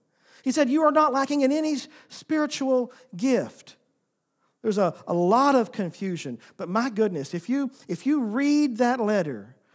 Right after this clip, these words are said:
you will quickly see they were off the rails on a number of things. And Paul, he wastes no time because he loves them. He loves them. And in love, he wastes no time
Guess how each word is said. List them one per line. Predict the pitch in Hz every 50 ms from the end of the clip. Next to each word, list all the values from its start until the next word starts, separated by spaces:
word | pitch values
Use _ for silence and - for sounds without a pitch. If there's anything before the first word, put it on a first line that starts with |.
| _ _ -
you | 214 226
will | 202 180 156
quickly | - - - - 269 277 285 - 247 247 220
see | - - 233 214 180
they | 170 196 226
were | 180 147 139
off | - 180 180 190 185 - - -
the | 190
rails | 175 165 175 165 143 131 120 120 110
on | 117 123
a | 123
number | 123 135 143 143 147 139 135 131
of | 123 123
things. | - _ 131 117 107 98 98 95 - - - _ _ _ _ _ _ _ _ _ _ _ _ _ _ _ _ _ _ _ _ _ _ _ _ _ _ _
And | - 135 135
Paul, | - - 214 226 214 190 175 165 160 - - -
he | - 180 175
wastes | - 175 185 196 202 175 - - - - 180
no | 180 175 196 208
time | 202 - 208 190 165 151 147
because | 139 143 - - 170 160 147 - - - _
he | - 190 180 160
loves | 160 160 165 190 214 214 202 165 147 127
them. | - 139 117 104 101 101 - _ _ _ _ _
He | - 151 147
loves | 151 156 160 165 175 185 208 240 247 226 190 165 -
them. | 147 139 143 -
And | - 185 170 170
in | 175 170 165 160 160
love, | 196 240 262 254 262 220
he | - 202 190
wastes | 170 180 175 170 175 - -
no | 170 170 170 196 240 285
time | 247 - - 247 247 247 247 247 247 247